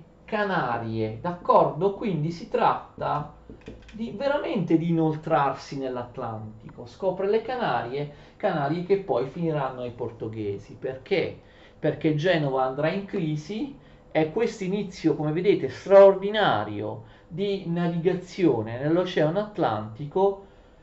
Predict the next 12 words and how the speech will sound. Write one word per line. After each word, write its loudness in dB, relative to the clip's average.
ben 2
presto 0
si -6
fermerà, 2
sarà 4
ripreso 0
anche 0
dai 4
portoghesi. -10
Ma 4
se 6
Genova 2